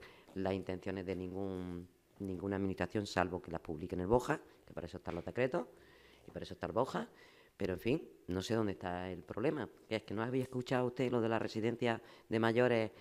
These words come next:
en el poblado minero para, eh, mayores de alto poder adquisitivo? Pues sí, se, se planteó desde este ayuntamiento.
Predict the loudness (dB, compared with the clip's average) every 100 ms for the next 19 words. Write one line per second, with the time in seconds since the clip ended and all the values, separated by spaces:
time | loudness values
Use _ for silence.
0 | -10 0 2 4 2 4 2 2 2 -2
1 | -2 -2 0 -2 -6 -18 -20 -4 -2 -2
2 | -2 -2 0 2 2 0 0 0 0 -2
3 | -2 -2 -2 -2 -6 -6 -4 -4 -4 -12
4 | -20 _ -4 0 0 -2 -8 -8 -6 -4
5 | -2 -4 -4 -6 -6 -6 -6 -4 -4 -4